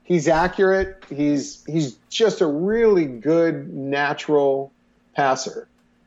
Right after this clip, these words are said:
If you're talking about who might project, who has a higher ceiling,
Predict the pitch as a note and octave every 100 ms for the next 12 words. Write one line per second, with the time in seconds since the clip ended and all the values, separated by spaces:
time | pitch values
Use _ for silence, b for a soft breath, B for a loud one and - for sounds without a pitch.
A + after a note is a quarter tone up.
0 | _ _ _ _ _ _ _ _ _ _
1 | F3 E3+ F#3 G3+ A3+ A#3+ A#3 G#3 E3 F3
2 | F3 - - _ _ _ _ - - A3+
3 | A3+ G3+ G3 G3 - D#3 A#2 F3 E3 D#3+
4 | - F#3 F3 D#3+ D3 D#3 B2 - D#3+ E3
5 | E3 D#3 - - E3+ E3 B2+ A#2